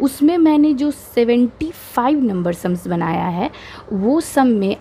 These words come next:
आपका beginning of each month था, end of each month था और middle of the each month था।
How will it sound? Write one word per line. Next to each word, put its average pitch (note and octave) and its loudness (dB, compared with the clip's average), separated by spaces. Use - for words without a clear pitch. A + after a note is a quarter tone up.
आपका G3+ -2
beginning A3+ 2
of B3 -2
each - -6
month A#3+ 2
था, A3+ -2
end C4 6
of C4 0
each B3 -4
month A#3+ 2
था A#3 -2
और G3+ 0
middle C4+ 4
of C#4+ -2
the B3+ -2
each G3 -4
month E3+ -4
था। E3 -10